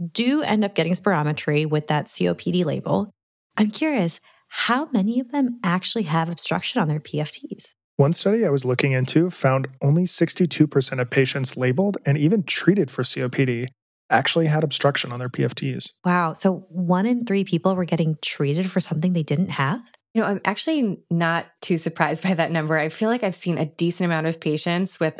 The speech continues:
Speaker 3: an impressive smoking history who actually end up having no evidence of C O P D.
Speaker 2: What's wild to me is that some studies found even after the spirometry didn't show obstruction, one in four patients were still getting treated for C O P D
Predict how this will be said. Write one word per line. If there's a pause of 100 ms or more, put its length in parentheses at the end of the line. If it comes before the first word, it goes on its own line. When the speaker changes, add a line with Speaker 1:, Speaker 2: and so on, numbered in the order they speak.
(120)
Speaker 3:
an
impressive
smoking
history
who
actually
end
up
having
no
evidence
of
C
O
P
D. (220)
Speaker 2:
What's
wild
to
me
is
that
some
studies
found (160)
even
after
the
spirometry
didn't
show
obstruction, (480)
one
in
four
patients
were
still
getting
treated
for
C
O
P
D